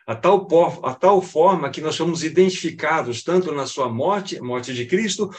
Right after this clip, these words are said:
como na sua ressurreição. Mas esse texto tem algo a destacar pra nós. É impressionante como o Espírito Santo, ele detalha essas verdades pra nós. Ele diz assim,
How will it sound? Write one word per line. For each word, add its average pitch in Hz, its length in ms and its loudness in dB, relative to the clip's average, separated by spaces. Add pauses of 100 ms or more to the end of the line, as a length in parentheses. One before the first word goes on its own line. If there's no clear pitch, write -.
(260)
como 240 360 8
na 156 160 4
sua 139 280 0
ressurreição. 117 760 -4 (480)
Mas 165 140 2
esse 190 300 4
texto 175 420 4
tem 170 180 -2
algo 165 420 2
a 147 80 0
destacar 165 600 -6
pra 185 160 0
nós. 143 520 -4
É - 80 -8
impressionante 185 680 2
como 185 140 8
o - 20 6
Espírito 175 580 -6
Santo, 185 420 2
ele 165 280 -2
detalha 165 920 0
essas 135 300 -6
verdades 123 460 -2
pra 127 120 -8
nós. 95 420 -8 (300)
Ele 139 120 -2
diz 143 160 0
assim, 175 520 4